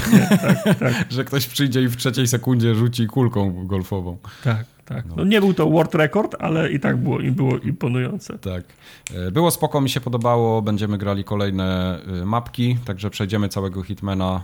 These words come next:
Speaker 2: mm, i tyle, wpadnijcie w
Speaker 1: Mm.
Speaker 2: środę.
Speaker 1: Tak, zainteresowanie też, też było duże, dużo osób się,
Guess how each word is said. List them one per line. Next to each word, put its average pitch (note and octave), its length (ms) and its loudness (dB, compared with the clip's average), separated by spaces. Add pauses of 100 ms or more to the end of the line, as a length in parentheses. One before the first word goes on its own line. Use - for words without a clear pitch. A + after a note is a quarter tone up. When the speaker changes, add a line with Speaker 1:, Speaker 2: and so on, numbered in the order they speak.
(360)
Speaker 2:
mm, F2 640 -8
i D3+ 80 -4
tyle, F#2 240 0
wpadnijcie G#2+ 560 -2
w G2 40 0 (140)
Speaker 1:
Mm. F2 140 -2
Speaker 2:
środę. E2+ 400 -2 (520)
Speaker 1:
Tak, - 380 -12
zainteresowanie C3+ 800 0
też, C3 180 0 (180)
też C3+ 200 -2
było A#2+ 260 0
duże, B2 280 0
dużo A#2 280 -2
osób A#2+ 280 -4
się, B2+ 220 -6